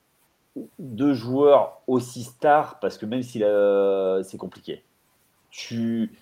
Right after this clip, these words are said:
tu envoies un mauvais signal, euh, à ton, euh,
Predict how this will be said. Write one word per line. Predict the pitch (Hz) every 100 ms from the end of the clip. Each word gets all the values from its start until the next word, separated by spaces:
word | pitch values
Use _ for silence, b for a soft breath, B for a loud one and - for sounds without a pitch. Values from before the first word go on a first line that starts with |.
| b b
tu | - 143
envoies | 151 127 165
un | 143
mauvais | 135 139 143
signal, | 135 - 135 139 165 143 101 -
euh, | 95 104 104 101 101 98 95 -
à | 110
ton, | - 123 120 113
euh, | 104 98 95 95 95 95